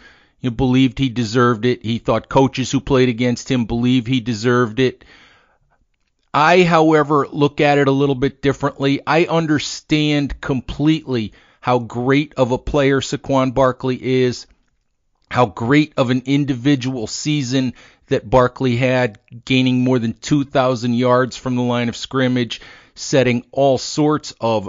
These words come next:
franchise records and N F L records for a rookie season. I understand, you know, I believe that Saquon Barkley is the New York Giants' best player, that he is the guy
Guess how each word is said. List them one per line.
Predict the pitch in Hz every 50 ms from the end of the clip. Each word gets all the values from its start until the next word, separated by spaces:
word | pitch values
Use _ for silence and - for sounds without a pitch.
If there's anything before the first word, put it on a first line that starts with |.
| - -
franchise | - - - 131 135 135 135 131 131 - - 143 135 135 131 131 123 -
records | - 135 131 135 127 127 - 147 131 127 104 - - - - - _ _ -
and | 127 135 139 131 - - -
N | 127 131 131
F | 127 117 - -
L | 139 135 131 135
records | 131 135 131 127 - - 139 127 117 107 -
for | - - _ _ - 131 135 127 127 127 123 - - - - - - _ - -
a | 131
rookie | 139 139 147 147 135 - - 151 127
season. | - - - 143 143 139 123 120 131 131 127 120 - - _ _ _ _ _ _
I | - 120 127 - -
understand, | 143 151 160 147 143 127 - - - - 151 147 143 143 139 135 135 123 - _ _ -
you | 135 139 139
know, | 135 131 - -
I | 127 139 156 180
believe | 147 127 156 147 131 131 139 143 139 139 131 117 117
that | 123 -
Saquon | - - 131 - - 143 143 135 135 120
Barkley | 110 135 131 127 127 - - 127 120 120 - _
is | 151 160 165 170 170 139 127 117
the | 135
New | 131 135 143
York | 143 139 143 139 135 - _
Giants' | - 135 131 127 127 123 113 - -
best | 113 98 - - 135 135 131 - - - - -
player, | - - 135 131 131 127 127 127 120 - - - - - - _ _
that | - 113 95
he | - 151 156 - - -
is | 139 147 160 175 165 143 139
the | 151 135
guy | 113 113 135 131 127 127 123 123 123 120